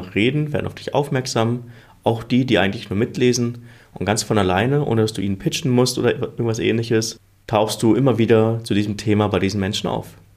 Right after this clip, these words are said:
Und ohne dass du aktiv auf die Menschen zugehen musstest, wirst du auf einmal bekannter in deinem Markt. Ja, Konkurrenten, Kunden, Kooperationspartner, potenzielle Mitarbeiter fangen an, dich wahrzunehmen. Aber du drängst dich nicht auf,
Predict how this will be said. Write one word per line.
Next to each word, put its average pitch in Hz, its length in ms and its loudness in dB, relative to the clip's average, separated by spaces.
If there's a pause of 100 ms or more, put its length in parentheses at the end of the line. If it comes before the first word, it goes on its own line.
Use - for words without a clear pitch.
(320)
Und 104 160 2
ohne 135 180 6
dass 127 80 4
du - 120 0
aktiv 127 280 -2
auf 127 80 0
die 120 100 -6
Menschen 101 280 0
zugehen 170 320 0
musstest, 131 520 0 (460)
wirst 107 220 2
du 107 40 6
auf 101 160 0
einmal 104 220 2
bekannter 113 500 0
in 123 120 -2
deinem 104 260 0
Markt. 87 360 -10 (200)
Ja, 123 100 -6
Konkurrenten, 120 920 -2
Kunden, 131 400 -2
Kooperationspartner, 120 1160 0 (220)
potenzielle 139 340 -2
Mitarbeiter 113 500 2
fangen 113 240 -4
an, 113 140 0
dich 101 160 -4
wahrzunehmen. 135 640 -4 (520)
Aber 107 120 4
du 120 80 6
drängst 120 300 2
dich 113 100 0
nicht 107 240 -4
auf, - 320 0